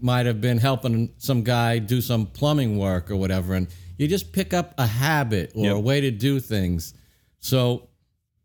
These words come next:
Speaker 1: neither of us have really been lucky enough to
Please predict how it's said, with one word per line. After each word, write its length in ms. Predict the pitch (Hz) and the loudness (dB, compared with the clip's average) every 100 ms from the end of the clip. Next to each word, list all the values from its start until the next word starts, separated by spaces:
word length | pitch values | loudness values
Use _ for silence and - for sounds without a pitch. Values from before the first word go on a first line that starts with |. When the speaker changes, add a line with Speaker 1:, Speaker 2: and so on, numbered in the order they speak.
| _ _ _ _ _ _ - | _ _ _ _ _ _ -2
Speaker 1:
neither 340 | 123 190 208 175 | 0 2 2 2
of 80 | |
us 180 | 135 131 | 2 0
have 140 | 123 113 | 0 0
really 200 | 131 120 | 0 2
been 200 | 117 113 | 2 2
lucky 280 | 120 - | 0 0
enough 240 | 101 98 - | -2 -2 -2
to 240 | 98 92 | -2 -2